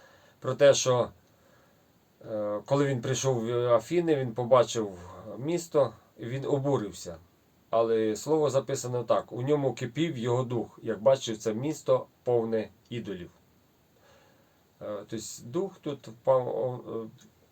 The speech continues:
переносному значенні мається на увазі особистість або людина.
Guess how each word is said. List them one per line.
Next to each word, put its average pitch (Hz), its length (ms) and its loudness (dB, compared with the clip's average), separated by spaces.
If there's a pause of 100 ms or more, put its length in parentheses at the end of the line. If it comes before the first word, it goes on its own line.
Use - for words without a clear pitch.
(240)
переносному 120 600 -4
значенні 127 440 -6
мається 117 460 -2
на 107 100 -4
увазі 98 500 -4 (120)
особистість 107 720 -12
або 95 240 -10
людина. 87 420 -14